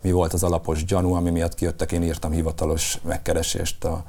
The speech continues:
hivatal elnökének, hogy legyen szíves tájékoztatni, hogy miért történt ez, kinek az utasítására, milyen indítékkal és mi, mi a célja ennek a vizsgálatnak. Soha nem kaptam választ, csak egy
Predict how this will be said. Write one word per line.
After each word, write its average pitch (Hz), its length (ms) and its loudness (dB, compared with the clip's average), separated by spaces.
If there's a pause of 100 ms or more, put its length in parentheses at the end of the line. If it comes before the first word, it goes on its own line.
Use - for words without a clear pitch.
(360)
hivatal 87 400 2
elnökének, 90 580 2
hogy 85 80 0
legyen 80 220 2
szíves 78 320 0
tájékoztatni, 82 760 0
hogy 82 160 0
miért 85 260 0
történt - 520 -2
ez, 85 240 0 (340)
kinek 87 320 2
az 85 80 4
utasítására, 82 1120 -2 (420)
milyen 87 260 2
indítékkal 78 840 0
és 76 240 -2
mi, 82 160 0 (300)
mi 87 120 2
a 85 80 2
célja 82 380 4
ennek 82 220 -2
a 98 40 -2
vizsgálatnak. 92 500 2
Soha 82 260 0
nem 80 160 -2
kaptam 85 400 -6
választ, 87 460 2
csak - 200 -2
egy 90 220 -4